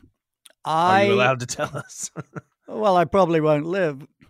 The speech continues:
Speaker 2: but I have to say,
Speaker 1: <laughs>
Speaker 2: I have to say, they were some of the nicest people I've ever met in my life. They were wonderful to me. And, um, uh,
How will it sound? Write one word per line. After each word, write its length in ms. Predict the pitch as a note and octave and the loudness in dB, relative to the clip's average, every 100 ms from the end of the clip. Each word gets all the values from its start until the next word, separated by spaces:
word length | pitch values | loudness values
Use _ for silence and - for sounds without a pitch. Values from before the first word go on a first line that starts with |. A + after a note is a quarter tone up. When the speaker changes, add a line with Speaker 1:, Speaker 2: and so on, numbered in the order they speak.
| _ | _
Speaker 2:
but 240 | D#3 E3+ | 0 0
I 200 | - E3 | 2 2
have 180 | D#3+ F#3+ | 4 2
to 100 | - | 0
say, 460 | D3+ - F#3+ F3 C3+ - _ | -2 2 4 4 2 -4 _
Speaker 1:
<laughs> 240 | _ _ - | _ _ -8
Speaker 2:
I 140 | D#3 | -2
have 180 | D3 E3 | 0 -2
to 120 | D3 | -4
say, 280 | - E3+ D3+ | -4 -2 -2
they 160 | C#3+ D#3 | 0 -2
were 120 | D#3+ | -2
some 240 | - D#3+ | -2 -2
of 160 | D3+ C3 | -4 -6
the 100 | C#3 | -6
nicest 500 | C#3 C#3+ B2+ C3+ - | -2 -4 -4 -12 -12
people 460 | D3+ B2+ C#3 B2 D3 | -10 -10 -12 -14 -12
I've 220 | B2+ A#2+ | -12 -10
ever 180 | B2+ B2 | -10 -10
met 240 | A#2+ A#2 | -10 -12
in 80 | C3 | -14
my 160 | A2+ | -14
life. 280 | A2+ A#2 A2 - | -14 -14 -16 -16
They 200 | C3+ B2 | -16 -14
were 240 | A#2+ A#2+ - _ _ _ _ _ _ _ | -12 -14 -16 _ _ _ _ _ _ _
wonderful 540 | - D#3 F3+ D#3+ - A2+ | -4 2 2 2 -4 -8
to 140 | - | -10
me. 340 | A2+ A2+ B2 D3 _ _ _ - | -14 -14 -16 -20 _ _ _ -8
And, 380 | C#3+ C#3 C#3 | -4 -2 -2
um, 340 | C3 B2 A#2+ B2+ _ _ _ _ _ _ _ _ _ _ _ _ | -4 -4 -6 -10 _ _ _ _ _ _ _ _ _ _ _ _
uh, 220 | C#3 B2 | -16 -14